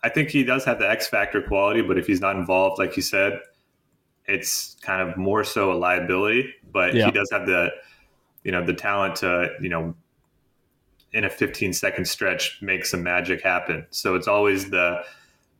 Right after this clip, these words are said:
Speaker 1: the dilemma. Do you keep this creative player on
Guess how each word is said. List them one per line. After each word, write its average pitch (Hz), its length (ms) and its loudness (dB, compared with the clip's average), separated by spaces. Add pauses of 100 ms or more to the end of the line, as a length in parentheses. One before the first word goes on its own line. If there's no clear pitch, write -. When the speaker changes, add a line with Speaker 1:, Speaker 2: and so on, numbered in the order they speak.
(480)
Speaker 1:
the 101 160 -2
dilemma. 95 400 2
Do 95 100 -2
you 95 140 2
keep - 340 0
this - 460 -2 (300)
creative 104 500 2
player 98 360 0
on 101 380 2